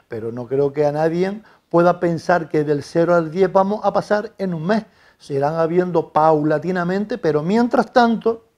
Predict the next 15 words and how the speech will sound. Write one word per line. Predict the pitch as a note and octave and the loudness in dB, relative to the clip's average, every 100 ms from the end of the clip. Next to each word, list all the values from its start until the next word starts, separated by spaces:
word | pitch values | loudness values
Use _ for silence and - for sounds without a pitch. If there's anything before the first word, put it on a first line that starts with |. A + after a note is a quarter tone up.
| _ _ _ _ _ _ | _ _ _ _ _ _
déjenos | D3 E3+ A3 A3 G#3+ G3 | 0 2 4 0 -4 -4
utilizar | D3+ D#3+ D#3+ D#3 D3 F#3 G#3 G#3+ _ _ _ - | -6 -6 -6 -6 -2 2 2 -2 _ _ _ -16
el | C3 | -14
superávit, | - G3 F3 E3 F3 D#3+ E3+ _ _ _ - | -6 -4 -2 -2 -2 -4 -8 _ _ _ -2
déjenos | D#3 G3+ F#3+ F#3+ F3 | 0 2 0 -4 -6
utilizar | D#3 C#3+ C#3+ C#3+ F#3 F#3+ F#3+ - | -8 -8 -10 -4 0 0 -2 -12
el, | C#3 C#3 C3+ D#3 - | -12 -12 -12 -20 -8
el | F#3+ F#3+ | -2 -2
remanente, | E3+ F#3+ F3+ E3 F#3 F3+ E3 | -2 -4 -4 -4 -6 -8 -4
que | |
al | E3+ | -4
final | E3 G3+ C4+ | -4 -4 -4
son | B3 C#4+ A#3 - - - | -2 -2 -4 -12 -18 -10
dinero | E3+ A#3 B3 C#4+ A3 C3 - _ _ | -2 2 4 4 4 0 -10 _ _
sobrados, | - - A3 G#3+ B3 G#3+ C#3+ C#3+ | -8 2 4 6 4 4 -2 -12